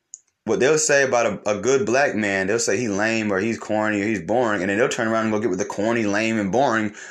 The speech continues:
white boy or Asian boy. And it's like, damn, you could have, shit, I mean, really? Like, that's how I feel about it. Like, really? Like, okay, I thought you just didn't like nerdy dudes. You went and, but you, no, it's not that you just,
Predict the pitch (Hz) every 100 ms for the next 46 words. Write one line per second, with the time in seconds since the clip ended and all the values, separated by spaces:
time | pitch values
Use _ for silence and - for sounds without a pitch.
0 | - 98 127 139 110 107 107 104 143 143
1 | 104 87 80 - _ _ _ _ _ _
2 | _ _ _ _ _ _ _ - 123 123
3 | 113 87 113 135 117 135 131 110 - -
4 | - 135 117 113 110 104 - _ _ _
5 | _ _ _ _ _ _ _ _ 98 143
6 | 185 294 269 147 131 143 185 262 175 170
7 | 196 156 143 143 135 113 85 117 190 202
8 | 131 117 143 131 147 170 160 156 147 123
9 | 143 135 120 139 135 - _ _ _ _
10 | _ _ _ - 101 127 139 127 131 240
11 | 139 135 156 131 101 107 117 117 120 85
12 | - 95 113 120 160 196 - 123 117 104
13 | 107 117 107 -